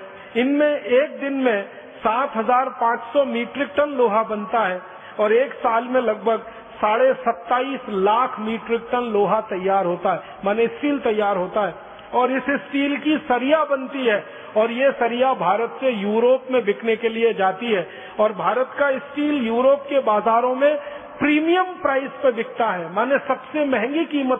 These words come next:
पर बिकता है, क्योंकि भारत के स्टील की तुलना में दुनिया का कोई स्टील ठहरता नहीं।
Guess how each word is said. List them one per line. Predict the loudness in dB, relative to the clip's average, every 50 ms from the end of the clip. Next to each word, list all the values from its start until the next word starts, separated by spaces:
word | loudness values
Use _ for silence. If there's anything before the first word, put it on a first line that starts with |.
| 0 0
पर | 0 0
बिकता | 0 0 -4 -2 -2 0 0
है, | 2 2 0 0 -2 -4 -6 -12 -14 -16 -16 -2 0
क्योंकि | 0 0 0 0 -6 -6
भारत | -2 0 0 2 2 0 -2 -2
के | 0 2 2 2 2
स्टील | 0 -4 -4 -2 -2 0 -2 -2
की | -2 -4 -6
तुलना | -2 0 0 0 2 2 2 2 2
में | 2 2 2 2 0
दुनिया | -2 0 2 2 2 2 0
का | 0 0 0
कोई | 0 0 2 4 4 4 4 2 -2
स्टील | -6 -6 -4 -2 0 0 0 0
ठहरता | 0 0 0 0 0 -2 -4 -4 -4
नहीं। | -4 -8 -10 -14